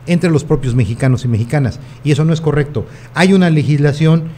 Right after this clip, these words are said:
y creo en este caso que el ife no está siendo lo suficientemente profundo en atender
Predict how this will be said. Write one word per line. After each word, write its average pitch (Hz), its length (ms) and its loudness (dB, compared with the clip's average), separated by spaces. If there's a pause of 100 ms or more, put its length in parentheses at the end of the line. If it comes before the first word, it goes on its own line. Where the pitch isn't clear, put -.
(140)
y 135 120 -2
creo 160 520 4
en 135 100 0
este 131 200 -4
caso 139 400 -2
que 123 100 -4
el 120 140 -2
ife 165 300 0 (360)
no 139 140 4
está 160 240 2
siendo 160 560 4
lo 139 160 2
suficientemente 135 880 0
profundo 139 640 2 (320)
en 127 100 2
atender 131 480 2